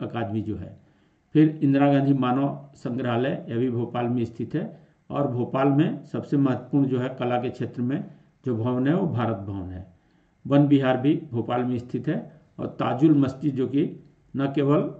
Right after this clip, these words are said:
भारत बल्कि एशिया में प्रसिद्ध है, वह भी भोपाल में है। और बीएचईएल भी, उसका मुख्यालय भी <clears throat> बीएचईएल का भोपाल में है, तो भोपाल में बीएचईएल भी स्थित है। फिर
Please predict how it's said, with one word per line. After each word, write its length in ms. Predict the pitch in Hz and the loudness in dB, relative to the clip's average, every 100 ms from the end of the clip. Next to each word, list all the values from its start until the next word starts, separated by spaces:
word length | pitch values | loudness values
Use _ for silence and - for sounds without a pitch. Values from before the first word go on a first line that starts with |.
| - | -8
भारत 220 | 113 123 139 | -4 -2 -2
बल्कि 360 | 131 120 127 | -2 -2 -2
एशिया 280 | 120 139 135 | -2 0 0
में 100 | 120 | -2
प्रसिद्ध 360 | 117 - 120 139 | -6 -6 -4 -2
है, 120 | 170 | -2
वह 220 | 160 120 | -4 -2
भी 100 | 139 | -2
भोपाल 380 | 120 110 98 98 | 0 -4 -4 -6
में 200 | 98 95 | -6 -8
है। 220 | 90 - - _ _ _ - | -12 -16 -20 _ _ _ -6
और 140 | 131 | -4
बीएचईएल 600 | 120 143 156 151 143 131 | 4 8 8 8 2 2
भी, 280 | 131 - - - - - _ - | 2 0 -2 -16 -20 -20 _ -16
उसका 260 | 117 - 143 | -16 -2 -2
मुख्यालय 400 | 127 - 123 123 | -2 -2 -2 0
भी 160 | 120 190 | 0 0
<clears throat> 680 | - - - - - - | -2 -14 -20 -12 -10 -6
बीएचईएल 520 | 143 131 131 135 123 117 | -2 0 0 2 0 0
का 400 | 135 - - - - _ _ _ _ _ _ - | -2 -4 -6 -16 -20 _ _ _ _ _ _ -8
भोपाल 640 | 113 - 120 117 113 104 | -8 -8 -4 -4 0 -2
में 180 | 95 92 | -2 -8
है, 220 | 92 - _ | -10 -14 _
तो 80 | - | -8
भोपाल 340 | 117 120 123 131 | -4 -2 0 2
में 140 | 156 | 0
बीएचईएल 480 | 143 131 120 135 110 | 2 2 0 -2 -4
भी 200 | 107 175 | -2 -4
स्थित 300 | 170 107 101 | -2 -6 -6
है। 180 | 101 - - _ _ _ - | -12 -16 -20 _ _ _ 4
फिर 360 | 170 180 - | 6 6 2